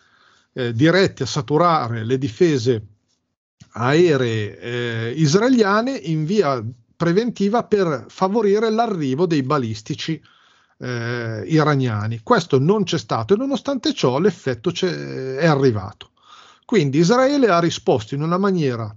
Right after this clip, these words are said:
talmente evanescente da non essere neanche stata avvertita dagli iraniani di fatto. Hanno parlato di,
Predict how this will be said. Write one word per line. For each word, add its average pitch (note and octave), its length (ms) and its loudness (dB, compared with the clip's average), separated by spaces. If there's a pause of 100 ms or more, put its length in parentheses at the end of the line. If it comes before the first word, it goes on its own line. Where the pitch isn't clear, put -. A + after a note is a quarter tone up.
talmente G3 540 0
evanescente B2+ 920 -4 (580)
da C#4 160 0
non B3+ 180 2
essere D3 360 -2
neanche F#3+ 640 0
stata D3 420 -2
avvertita E3 640 -2
dagli B2+ 280 -2
iraniani A#2 640 -2
di G#2+ 100 -6
fatto. A2+ 440 -8
Hanno F#3 260 2
parlato G3+ 600 2
di, F3+ 260 -2